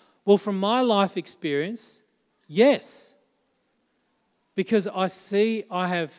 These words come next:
you know, three healthy, functioning adult children because they grew up in a home that was safe, secure, close, intimate. I was not like my father. I was not like my mother. Well, I was at times, but that's another story.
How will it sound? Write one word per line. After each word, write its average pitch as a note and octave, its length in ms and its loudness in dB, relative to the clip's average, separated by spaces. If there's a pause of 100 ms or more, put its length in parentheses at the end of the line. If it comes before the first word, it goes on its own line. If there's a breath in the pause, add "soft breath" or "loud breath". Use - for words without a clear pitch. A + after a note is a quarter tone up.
(120)
you F3+ 100 -8
know, E3+ 140 -4
three G3 460 -2
healthy, F#3+ 520 -6
functioning F3 720 -8
adult E3 380 -6
children D#3+ 640 -6 (280 loud breath)
because D3+ 260 -8
they D#3 120 -2
grew D3+ 220 -2
up F3 200 -4
in E3+ 140 -6
a D3+ 60 -6
home F3 720 -2 (540 soft breath)
that E3 320 -4
was D#3 200 0
safe, F3+ 500 -2
secure, E3+ 720 -4
close, E3 720 -2
intimate. D#3+ 560 -6 (260 loud breath)
I E3 80 -4
was D#3+ 180 -6
not E3+ 220 -4
like E3 260 -4
my D#3 200 -6
father. D3+ 520 -8 (220 loud breath)
I E3 60 -4
was D3+ 160 -6
not E3 200 -10
like D#3 280 -8
my C#3+ 160 -6
mother. C#3+ 480 -6 (120)
Well, B2 140 -8
I B2 40 -4
was C3 220 -4
at - 120 -16
times, B2+ 340 -10
but B2+ 100 -18
that's C3 160 -8
another B2 200 -10
story. B2+ 400 -8